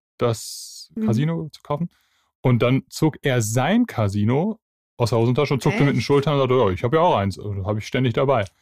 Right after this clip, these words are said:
Speaker 2: Mhm.
Speaker 1: Und dann dachte ich mir, „Ach komm, scheiß drauf, dann machst du das jetzt.“ Genau, also er würde mitnehmen ein Anso Casino, ein Victorinox Tinker Deluxe, ein A K eins,
Speaker 2: Mhm.
Speaker 1: er schreibt noch egal, welche Klingenform.
Speaker 2: Ah, stimmt, ja, ja.
Speaker 1: Und
Speaker 2: Mhm.
Speaker 1: dann ein Böker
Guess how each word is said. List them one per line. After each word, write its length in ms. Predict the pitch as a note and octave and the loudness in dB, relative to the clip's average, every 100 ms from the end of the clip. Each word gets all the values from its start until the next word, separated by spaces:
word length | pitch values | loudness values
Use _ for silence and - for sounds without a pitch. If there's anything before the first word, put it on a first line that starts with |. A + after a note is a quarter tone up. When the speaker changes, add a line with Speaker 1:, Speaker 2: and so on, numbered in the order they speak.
| _ - | _ -18
Speaker 2:
Mhm. 80 | - | -6
Speaker 1:
Und 100 | B2+ | 0
dann 100 | A2 | 2
dachte 140 | G#2 | 2
ich 60 | G2+ | 0
mir, 120 | G2 | -2
„Ach 140 | F2 | -4
komm, 160 | - F#2 | -10 -12
scheiß 240 | - - | -10 -14
drauf, 260 | - - _ _ - | -16 -18 _ _ -8
dann 300 | G2 F2+ E2+ _ _ _ _ - | -4 -4 -8 _ _ _ _ -12
machst 200 | F#2+ - | -10 -10
du 40 | |
das 100 | - | -10
jetzt.“ 180 | A#2 - - - - _ - | -12 -12 -20 -20 -20 _ -4
Genau, 200 | D#3+ A2+ | 0 0
also 200 | A2 A2+ | 0 0
er 140 | D3 | 2
würde 120 | E3 D3+ | 0 0
mitnehmen 280 | D3 C#3+ C3 | 0 0 0
ein 140 | B2+ | 0
Anso 260 | B2+ C3+ B2 | 0 0 0
Casino, 560 | A#2 B2+ D#3 G3 F#3+ _ _ - | -2 -2 -2 -2 -6 _ _ -4
ein 420 | A#2+ B2 B2 - _ - | 0 0 -2 -4 _ -4
Victorinox 920 | A#2+ - - D3+ F3 E3+ - - - | -4 -4 -2 0 2 0 -4 -12 -4
Tinker 320 | D#3 D#3+ C#3 | -2 0 0
Deluxe, 600 | B2 G#2+ F3+ - - - _ _ _ _ _ _ _ _ | 0 0 -2 -4 -16 -18 _ _ _ _ _ _ _ _
ein 340 | A2+ G#2 G2 - _ | -2 0 0 -2 _
A 220 | A#2 B2+ | -2 -2
K 260 | C3+ B2 A2+ | -2 -2 0
eins, 300 | A2+ D3+ F3 | 0 0 -2
Speaker 2:
Mhm. 60 | G#2+ | -4
Speaker 1:
er 40 | |
schreibt 200 | - B2 | -6 -4
noch 100 | A2 | -2
egal, 320 | A2 G#2 B2+ | -2 -2 0
welche 220 | G2+ A2+ | -2 -4
Klingenform. 540 | A2+ G#2 A2 - C3 D#3+ _ _ _ _ _ _ _ - | -6 -4 -4 -6 -10 -10 _ _ _ _ _ _ _ -12
Speaker 2:
Ah, 280 | B2+ D#3+ - | -10 -12 -16
stimmt, 340 | - F3 D#3 | -16 -16 -12
ja, 160 | E3 G#2+ | -8 0
ja. 80 | B2+ | 2
Speaker 1:
Und 220 | B2 A2 | 2 0
Speaker 2:
Mhm. 260 | G2+ G#2+ | -6 -6
Speaker 1:
dann 880 | B2 A#2+ B2+ D#3+ F3+ F#3 F#3+ F#3+ - - | -2 0 0 0 2 4 4 2 0 -2
ein 480 | D3 D3+ B2+ G#2+ G#2+ | -2 0 0 -2 -2
Böker 1080 | B2 D3+ G3+ - - E3 E3 E3+ E3+ E3+ | 2 4 2 0 -6 -4 -2 -2 -2 -4